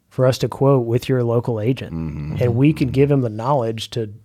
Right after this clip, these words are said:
Speaker 1: make sure that you're adequately covered, because that's another topic, you know.
Speaker 2: Mm-hmm.
Speaker 1: That you're going to, say, the mayor and the council.
Speaker 2: Right.
Speaker 1: They've gotta trust that you're gonna cover their city properly,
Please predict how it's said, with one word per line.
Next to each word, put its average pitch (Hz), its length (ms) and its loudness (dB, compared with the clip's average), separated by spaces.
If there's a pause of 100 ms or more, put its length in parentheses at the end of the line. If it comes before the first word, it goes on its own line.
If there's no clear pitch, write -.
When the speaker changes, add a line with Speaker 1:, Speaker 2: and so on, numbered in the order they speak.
(260)
Speaker 1:
make 123 220 -4
sure 131 220 4
that 123 100 0
you're 127 160 2
adequately 113 440 -2
covered, 117 280 0
because 107 240 -2
that's 180 200 2
another 135 360 4
topic, 117 540 -10
you 120 60 -6
know. 120 160 -2
Speaker 2:
Mm-hmm. 78 80 -10 (1040)
Speaker 1:
That 170 220 -4
you're 160 240 4
going 165 340 6
to, 127 360 0
say, 135 240 0
the 123 80 -2
mayor 127 380 2
and 120 100 0
the 117 60 -6
council. - 520 -12
Speaker 2:
Right. 85 240 -4 (840)
Speaker 1:
They've 160 200 2
gotta 185 220 0
trust 151 540 -2
that 123 100 -8
you're 127 160 0
gonna 143 160 2
cover 139 300 0
their 117 160 -2
city 113 320 -4
properly, - 640 -10